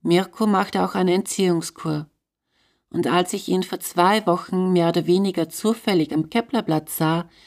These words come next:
freute ich mich so sehr. Ich sah ihn an, das Gesicht und den Körper, die ich so gut kenne, und glaubte, dass ich mich in einem Film befand.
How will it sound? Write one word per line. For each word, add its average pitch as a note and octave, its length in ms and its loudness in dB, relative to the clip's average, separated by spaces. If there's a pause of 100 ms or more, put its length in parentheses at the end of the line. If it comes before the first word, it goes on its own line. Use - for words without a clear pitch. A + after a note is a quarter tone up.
(380)
freute F3 380 0
ich F3 200 -2
mich F3+ 240 -2
so F3+ 400 0
sehr. D#3 560 -2 (920)
Ich F3+ 200 -6
sah F3 300 -2
ihn F#3 160 0
an, E3 360 0 (680)
das - 200 -6
Gesicht - 760 -6 (320)
und - 160 -10
den E3 120 0
Körper, E3+ 680 0 (180)
die E3+ 100 4
ich F3 160 -2
so G#3 200 2
gut G3 260 -6
kenne, E3 440 0 (1000)
und F3 160 -4
glaubte, F3+ 600 0 (480)
dass - 200 -6
ich G3 160 -2
mich G3 180 -4
in G3 100 2
einem F#3+ 280 2
Film F#3 340 2
befand. D3+ 600 -4